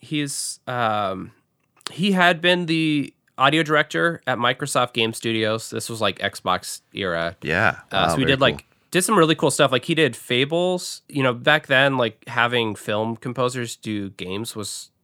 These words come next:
Speaker 1: not a thing. Um, and he convinced them to have Danny Elfman compose the, like, intro music.
Speaker 2: Yeah.
Speaker 1: And, like, you know, so, like, he, he'd done some things that were kind of, like, trying to take, like, game audio and music to the next level.
Speaker 2: Yeah, that's incredible.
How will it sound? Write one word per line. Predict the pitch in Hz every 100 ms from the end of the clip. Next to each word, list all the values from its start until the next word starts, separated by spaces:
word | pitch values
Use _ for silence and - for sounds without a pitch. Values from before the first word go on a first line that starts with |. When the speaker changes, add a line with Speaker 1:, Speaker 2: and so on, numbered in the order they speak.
| -
Speaker 1:
not | 107 101
a | 98
thing. | - 107 123 143 _ - - -
Um, | 113 107
and | 107
he | 123
convinced | 127 131 110 113 113
them | 113 104
to | 98 107
have | 113 104
Danny | 107 107
Elfman | 98 101 110 95 85 82 -
compose | - 101 - 104 98 92 -
the, | 95 87
like, | 85 82
intro | - 98 - 120 143
music. | 160 165 196 -
Speaker 2:
Yeah. | 85 95 82 -
Speaker 1:
And, | 120 127
like, | 110 101 - _
you | - 113
know, | 107 101 -
so, | - 139
like, | 143 131 -
he, | - 170 175 156
he'd | 147 175
done | 165 160
some | - 135
things | 127 120 110
that | 107
were | 110
kind | 104 110
of, | 104
like, | 98 90
trying | - 98
to | 95
take, | - 101 -
like, | 92 90
game | 92 90
audio | 90 90 90 90
and | 87 90
music | 92 98 87 _ -
to |
the | 98
next | 87 -
level. | 95 87 87 82
Speaker 2:
Yeah, | 73 82 80 69 - _
that's | - 82
incredible. | 78 - 82 73 71